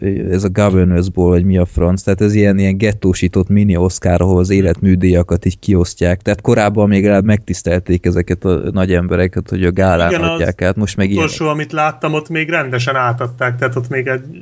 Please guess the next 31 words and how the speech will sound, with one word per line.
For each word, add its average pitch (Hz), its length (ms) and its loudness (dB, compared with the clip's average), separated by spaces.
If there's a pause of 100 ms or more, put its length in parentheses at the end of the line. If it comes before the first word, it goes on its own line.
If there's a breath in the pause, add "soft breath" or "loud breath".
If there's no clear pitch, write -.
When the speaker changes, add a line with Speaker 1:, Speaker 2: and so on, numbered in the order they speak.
(140)
Speaker 2:
benne 127 220 0
Speaker 1:
Na, 90 80 2
most 95 240 0
Speaker 2:
a - 40 -4
Speaker 1:
már 110 140 0
Speaker 2:
show 131 120 0
Speaker 1:
é-, 135 120 -2
Speaker 2:
része 127 260 -2
Speaker 1:
most 117 160 -2
Speaker 2:
volt. 120 120 -2
Speaker 1:
már 131 80 2
évek 107 280 0
óta 107 240 0
csak 101 200 -4
egy 101 140 0
ilyen, 98 260 0
Speaker 2:
Ha? 90 80 -8
Speaker 1:
ilyen 95 160 -6
egyperces 92 640 -2
összevágást 90 720 -2
mutatnak 92 440 -4
ebből, 90 320 -2
Speaker 2:
Ja, 147 120 -2
Speaker 1:
egy 160 80 -2
Speaker 2:
értem, 160 100 -2
Speaker 1:
ciki 139 260 -6
Speaker 2:
mert 151 140 -2
Speaker 1:
az 160 80 -4
Speaker 2:
ez 90 80 0
így, 185 60 2
Speaker 1:
egész. 107 380 -4